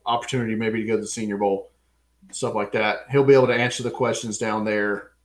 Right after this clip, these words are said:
with the N F L teams and, uh, you know, get it figured out. Uh, Nino seems sad. His boy Will Levis is, uh,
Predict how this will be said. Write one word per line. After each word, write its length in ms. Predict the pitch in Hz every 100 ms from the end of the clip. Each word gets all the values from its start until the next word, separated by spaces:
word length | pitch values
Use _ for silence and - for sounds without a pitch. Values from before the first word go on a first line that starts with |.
| 135
with 160 | 120
the 80 | 117
N 140 | 110 107
F 100 | 113
L 140 | 104
teams 420 | 101 107 101 98
and, 260 | 98 98 90
uh, 280 | 95 95 98 _ _ _ _ _ - -
you 120 | 127 110
know, 140 | 92 - _ _ _ _ _
get 140 | 113
it 100 | -
figured 240 | 110 101 95
out. 240 | 90 -
Uh, 300 | 123 113 107 - _ _ _ _ _ _ _ _ _ _ _ _ _ _ -
Nino 300 | 147 202 185
seems 500 | - 180 165 143 -
sad. 560 | - 165 175 151 131 123
His 180 | 135
boy 320 | 110 147 160 147
Will 280 | 139 139
Levis 500 | 131 151 135 117 -
is, 300 | 127 120 117
uh, 440 | 123 113 113 113